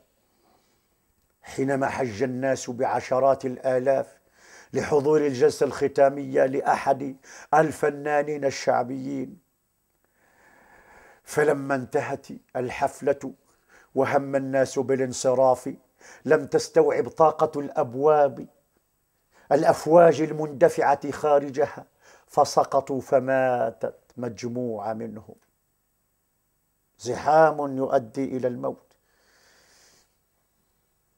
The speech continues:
أي غسل لأدمغة المسلمين في بلاد المسلمين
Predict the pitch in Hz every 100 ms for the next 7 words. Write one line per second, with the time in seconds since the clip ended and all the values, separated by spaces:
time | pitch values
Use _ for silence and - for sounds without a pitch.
0 | _ _ _ _ - 156 135 107 135 117
1 | 110 156 - 131 147 123 117 147 165 139
2 | 156 151 147 156 135 135 131 131 135 147
3 | 156 135 131 135 120 127 143 131 127 127
4 | 123 131 131 151 151